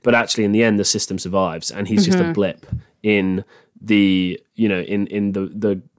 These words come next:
Speaker 1: machine that just keeps trundling along. And that would be a more effective, a bleaker, but a more effective way of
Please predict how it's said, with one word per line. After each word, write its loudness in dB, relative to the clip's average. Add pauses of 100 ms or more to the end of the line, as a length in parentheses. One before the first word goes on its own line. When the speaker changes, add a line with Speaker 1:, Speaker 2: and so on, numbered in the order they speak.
(120)
Speaker 1:
machine 0
that -6 (200)
just -6
keeps -4
trundling 0
along. -4 (400)
And 6
that 4
would 2
be 4
a 4
more 4
effective, -2 (300)
a 2
bleaker, 2
but -4
a -4
more 2
effective -6
way 2
of -10